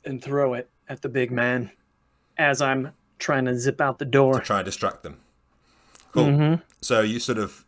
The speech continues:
Speaker 2: you flee out into the, into the, uh, the, the, the outside of the, the lakeside. Um, you're gonna try and just run straight to the, uh, the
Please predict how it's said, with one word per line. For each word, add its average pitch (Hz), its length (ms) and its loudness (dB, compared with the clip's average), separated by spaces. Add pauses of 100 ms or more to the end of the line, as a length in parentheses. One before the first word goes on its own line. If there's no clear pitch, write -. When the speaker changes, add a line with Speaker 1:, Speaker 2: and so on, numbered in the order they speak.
Speaker 2:
you 107 120 -12
flee 135 380 -2
out 120 320 2
into 117 320 -8
the, 107 340 0
into 113 300 -10
the, 107 80 -18 (120)
uh, 101 300 -4 (720)
the, - 140 -8 (100)
the, 113 80 -8
the 107 140 -2
outside 107 440 0
of 110 120 -6
the, 104 280 -4 (100)
the 107 120 -8
lakeside. 101 600 -2 (680)
Um, 98 260 -4
you're 107 80 -6
gonna 117 160 2
try 123 180 2
and 113 60 0
just 101 140 -4
run 107 160 0
straight 110 320 -2
to 120 100 -8
the, 104 260 0 (520)
uh, 101 300 -4 (1080)
the 98 340 -8